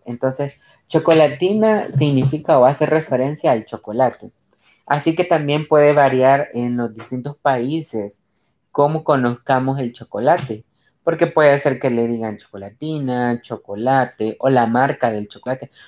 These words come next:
Porque a veces hay marcas de chocolate, eh, que uno no lo conoce como chocolate, sino que lo conoce como la marca.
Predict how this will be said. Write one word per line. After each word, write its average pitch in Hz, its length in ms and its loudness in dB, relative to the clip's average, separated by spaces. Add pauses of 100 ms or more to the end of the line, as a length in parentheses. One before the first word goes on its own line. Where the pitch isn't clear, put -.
(100)
Porque 139 240 0
a 139 60 6
veces 135 320 2
hay 139 160 0
marcas 165 480 0
de 156 80 0
chocolate, 143 840 -4 (460)
eh, 120 400 -4 (560)
que 120 640 2 (580)
uno 170 240 2
no 202 140 2
lo 196 100 4
conoce 180 320 0
como 190 220 -2
chocolate, 165 480 0
sino 165 260 -6
que 185 80 0
lo 160 140 0
conoce 143 360 -4
como 196 220 0
la 131 220 2
marca. 127 720 -2